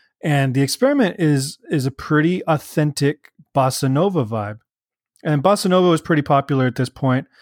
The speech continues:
Um, obviously not among rock and rollers typically, but, you know, it was a popular, um,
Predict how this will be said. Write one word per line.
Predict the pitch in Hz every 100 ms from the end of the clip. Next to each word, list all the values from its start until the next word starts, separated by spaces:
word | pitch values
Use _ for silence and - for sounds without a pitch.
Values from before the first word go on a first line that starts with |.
| - - _ -
Um, | 131 123
obviously | 135 123 - 127
not | 127 131
among | 123 123 117
rock | 117 113
and | 117
rollers | 127 160 147 -
typically, | 139 131 123 131 139 _ - _ _ -
but, | 147 139 - _ _ _ _ _ _ _ _ _
you | 170
know, | 147
it | 165
was | 156
a |
popular, | 151 160 160 156 139 135 127 - _ _ _ _ _ _ _ _ -
um, | 131 113 107 104 113